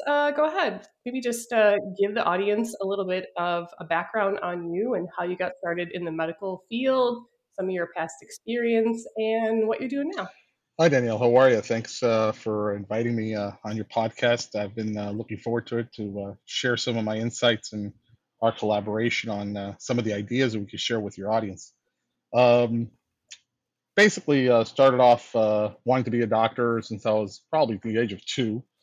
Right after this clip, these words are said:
Speaker 2: Told everybody I wanted to open up people and look inside, although I'm not a surgeon. Um, uh, you know, honestly, <laughs> uh, that's all I've ever wanted to be.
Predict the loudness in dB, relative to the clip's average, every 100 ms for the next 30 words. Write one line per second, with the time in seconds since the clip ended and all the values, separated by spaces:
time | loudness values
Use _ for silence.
0 | _ _ _ _ _ -4 2 2 2 2
1 | 2 4 2 2 2 2 2 2 0 0
2 | -2 0 0 0 0 -2 0 4 4 4
3 | 0 -4 -2 -2 -4 -2 -2 -2 -6 -8
4 | -14 -20 -20 -10 0 4 4 2 0 -4
5 | -8 _ _ _ -18 -16 -2 4 8 10
6 | 8 6 2 2 4 4 6 4 4 4
7 | 6 6 6 4 2 2 2 0 -6 -8
8 | -10